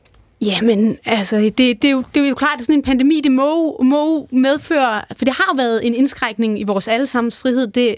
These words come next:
det, det har det været, det har været, øh, nødvendigt, fordi vi stod i det, og der er nogen, som så føler, at det er gået, gået for langt. Øhm, og det synes jeg, som enhver,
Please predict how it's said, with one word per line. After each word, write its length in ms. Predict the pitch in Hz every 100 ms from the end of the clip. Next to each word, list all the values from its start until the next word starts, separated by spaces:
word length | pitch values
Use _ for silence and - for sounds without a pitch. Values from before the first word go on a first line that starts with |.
| -
det, 280 | 269 202 -
det 80 | 208
har 60 |
det 80 | 208
været, 160 | 247 277
det 80 |
har 60 | 240
været, 280 | 196 175 160
øh, 120 | 170
nødvendigt, 420 | 156 220 269 302
fordi 160 | - 269
vi 100 | 226
stod 300 | - 302 269
i 80 | 269
det, 180 | 277 262
og 80 |
der 60 | 233
er 40 |
nogen, 260 | 233 254 285
som 140 | -
så 100 | 254
føler, 340 | 240 - 269 226
at 120 | 202
det 60 | 214
er 40 |
gået, 260 | 214 202 180 - - -
gået 160 | - 214
for 100 | 208
langt. 400 | 196 294 311 - - - -
Øhm, 380 | 247 233 220 196 - _
og 140 | - 247
det 80 | 285
synes 220 | - 311
jeg, 80 | 392
som 120 | 254
enhver, 360 | 220 247 311